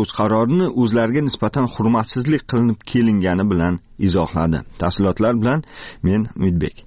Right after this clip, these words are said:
Ikki ming o'n sakkizinchi yilning mayida tashkil etilgan Buyuk kelajak xalqaro nodavlat notijorat tashkiloti ekspertlar kengashini o'n ekspert tark etgani haqida kengashni tark etganlardan biri Dilmurod Yusupov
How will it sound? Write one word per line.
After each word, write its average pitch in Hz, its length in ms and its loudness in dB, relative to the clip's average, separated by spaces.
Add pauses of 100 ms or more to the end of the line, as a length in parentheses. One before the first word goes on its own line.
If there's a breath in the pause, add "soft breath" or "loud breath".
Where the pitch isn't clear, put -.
(200)
Ikki 117 140 -2
ming 139 160 2
o'n 131 140 0
sakkizinchi 127 460 -2
yilning 139 200 2 (100)
mayida 131 360 0
tashkil 117 320 0
etilgan 123 360 2 (120)
Buyuk 135 260 2
kelajak 131 400 2 (100)
xalqaro 120 400 0 (100)
nodavlat 117 400 0 (100)
notijorat 113 600 0
tashkiloti 117 560 0 (260)
ekspertlar 131 520 0 (100)
kengashini 113 600 2 (320 loud breath)
o'n 170 180 0
ekspert - 420 -2
tark 139 220 -4
etgani 120 400 0
haqida 131 260 -2 (100)
kengashni 110 520 2
tark 139 180 -2 (100)
etganlardan 117 720 0
biri 87 160 0 (300)
Dilmurod 104 400 2 (100)
Yusupov 139 420 0